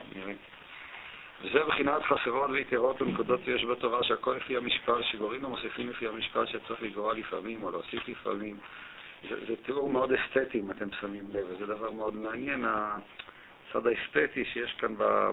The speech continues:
בתורה של רבי נחמן, ש-, כן, אתה מרגיש את הטעם,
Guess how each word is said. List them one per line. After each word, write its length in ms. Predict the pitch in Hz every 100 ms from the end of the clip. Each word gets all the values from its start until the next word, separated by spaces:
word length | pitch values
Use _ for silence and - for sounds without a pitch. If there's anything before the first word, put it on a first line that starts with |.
| 101
בתורה 320 | - 101 113
של 160 | 113
רבי 180 | 107 107
נחמן, 420 | 120 139 123 117 107
ש-, 120 | - 110 110 107 - - - - - - -
כן, 180 | 117 120 117 - - - - -
אתה 80 | 95
מרגיש 300 | 92 101 98
את 40 | -
הטעם, 500 | - 135 131 117